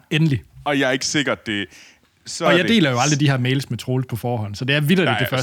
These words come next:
Speaker 2: altså
Speaker 1: der falder ham ind.
Speaker 2: <laughs> Ja. Det er Star Wars mixet med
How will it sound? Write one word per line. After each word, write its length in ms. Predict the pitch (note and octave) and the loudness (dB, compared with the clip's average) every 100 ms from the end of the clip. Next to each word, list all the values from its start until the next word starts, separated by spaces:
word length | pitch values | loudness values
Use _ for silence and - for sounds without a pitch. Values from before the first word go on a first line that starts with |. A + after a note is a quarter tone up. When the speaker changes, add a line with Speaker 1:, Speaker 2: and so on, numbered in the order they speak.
| - | -4
Speaker 2:
altså 40 | |
Speaker 1:
der 80 | A2+ | -8
falder 200 | B2+ A2+ | -8 -8
ham 120 | B2+ C3 | -6 -6
ind. 140 | - - - | -4 -8 -4
Speaker 2:
<laughs> 140 | - | -2
Ja. 80 | - G3 - - D#3 - _ _ D3 | 0 -2 -4 -16 -20 -20 _ _ -6
Det 160 | D3+ - | -4 -6
er 60 | G2 | -10
Star 600 | - - - C#3+ D#3 E3+ | -10 -10 -2 2 2 0
Wars 640 | B2+ A2+ A#2 B2+ - - _ _ _ _ | -2 -2 -4 -6 -10 -16 _ _ _ _
mixet 680 | - C3+ C#3+ C#3 - A#2 G2 | -14 -4 -4 -4 -4 -4 -4
med 240 | G2+ G2+ | -4 -6